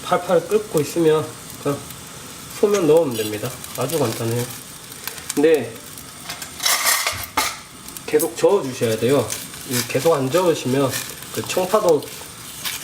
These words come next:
그 피자집 국수처럼 들러붙으니까 서로 서로 이런 식으로 계속 저어주시고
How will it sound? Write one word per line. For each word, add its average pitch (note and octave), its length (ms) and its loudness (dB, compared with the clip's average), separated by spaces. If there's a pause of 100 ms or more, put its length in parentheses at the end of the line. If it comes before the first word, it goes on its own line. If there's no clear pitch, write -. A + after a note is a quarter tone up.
(120)
그 A#2 300 -2 (200)
피자집 F3+ 580 0
국수처럼 A#2 640 -4 (840)
들러붙으니까 C3+ 580 0
서로 - 680 -2 (1040)
서로 A2 120 -6
이런 A#2+ 240 0
식으로 B2 200 -8 (1080)
계속 A2+ 560 -4 (1300)
저어주시고 - 760 -2